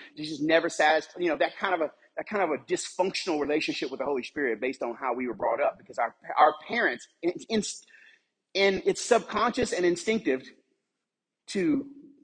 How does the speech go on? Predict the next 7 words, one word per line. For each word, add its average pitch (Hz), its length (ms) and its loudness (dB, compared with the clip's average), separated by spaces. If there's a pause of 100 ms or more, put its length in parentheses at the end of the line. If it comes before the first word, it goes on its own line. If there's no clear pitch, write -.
(480)
to 190 140 -2
relate 160 420 4
to, 139 260 0 (540)
to 160 100 0
them 139 200 4
this 135 160 -2
way. 107 300 2